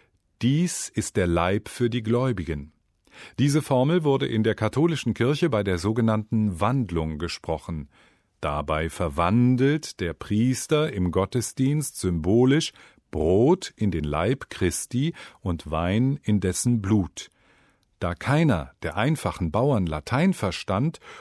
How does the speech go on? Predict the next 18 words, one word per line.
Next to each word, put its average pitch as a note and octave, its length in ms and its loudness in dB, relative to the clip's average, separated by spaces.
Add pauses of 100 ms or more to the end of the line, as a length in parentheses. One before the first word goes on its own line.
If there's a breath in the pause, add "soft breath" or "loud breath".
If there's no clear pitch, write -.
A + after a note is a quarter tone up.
und A#2+ 180 2
nach G#2 300 -2
gut F3 400 4
drei G#2 280 0
Stunden B2 520 2
Messe A#2+ 440 2
in G#2+ 240 2
der F2+ 300 2
weihrauchdunstigen G#2 1200 0
Luft C#3+ 400 -2 (320 loud breath)
nur A#2 200 4
noch B2+ 320 0
klar A2 520 2
war, A#2 340 4
dass G2+ 300 -2
da A2 260 -2
etwas G#2+ 800 -2
Unverständliches, G2 1040 0